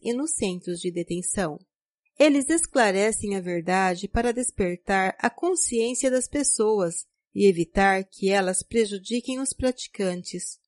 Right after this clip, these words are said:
Uma dessas praticantes compartilha sua história, que agora vamos conhecer. Um.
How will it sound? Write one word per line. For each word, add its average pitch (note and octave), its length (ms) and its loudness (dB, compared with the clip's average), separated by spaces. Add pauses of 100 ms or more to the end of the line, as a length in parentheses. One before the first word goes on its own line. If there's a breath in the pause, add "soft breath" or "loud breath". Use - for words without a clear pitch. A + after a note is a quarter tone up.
(560)
Uma G#3 280 4
dessas G3 400 4
praticantes G#3 840 -4
compartilha C#4+ 680 -2
sua D4+ 200 -4
história, G#3+ 600 -2 (460)
que D#4+ 100 2
agora A#3+ 340 4
vamos G#3 440 2
conhecer. F3 760 -2 (720)
Um. F#3+ 260 2